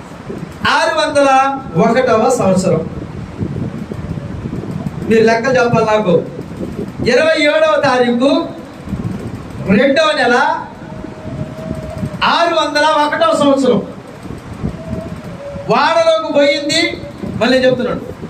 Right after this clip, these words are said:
మీరు క్యాచ్ చేయాలి నా మాటలు. వాడలోకి పోయింది, వర్షం స్టార్ట్ అయింది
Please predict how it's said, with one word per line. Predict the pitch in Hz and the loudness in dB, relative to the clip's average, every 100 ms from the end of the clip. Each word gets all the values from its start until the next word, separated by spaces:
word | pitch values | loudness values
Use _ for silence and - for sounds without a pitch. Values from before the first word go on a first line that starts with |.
| - | -8
మీరు | 190 190 | -4 -2
క్యాచ్ | 220 254 247 | 0 2 2
చేయాలి | 214 | 2
నా | 180 | 2
మాటలు. | 180 185 185 - - - - - 214 | 0 -2 -4 -10 -14 -12 -10 -2 2
వాడలోకి | 277 311 311 311 302 | 4 4 4 2 4
పోయింది, | 294 294 294 311 | 2 2 -2 2
వర్షం | 285 269 277 294 | 4 4 2 2
స్టార్ట్ | 277 269 285 | 2 2 4
అయింది | 277 277 285 330 339 | 4 2 2 0 -2